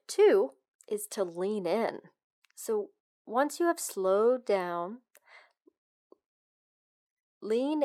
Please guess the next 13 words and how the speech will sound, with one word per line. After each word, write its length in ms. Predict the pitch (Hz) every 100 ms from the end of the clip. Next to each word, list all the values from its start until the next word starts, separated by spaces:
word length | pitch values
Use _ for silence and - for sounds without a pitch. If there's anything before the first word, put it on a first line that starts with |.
| -
in 560 | 247 226 160 151 190 240 _ _ _ _ -
to 160 | -
what 400 | 220 190 202 208
you're 180 | 226 220
feeling. 880 | 214 - - 180 156 - - 165 160 _ _ _ _ - - _ -
Lean 340 | 208 240 247
into 1200 | - 196 220 220 - - 208 185 185 175 175 170 170 _ _ _ _ _
where 460 | 180 180 190 202
your 180 | 208 190
heart 300 | 160 180 170
is 160 | - 170
calling 560 | - - 165 165 170 160
you. 280 | - 175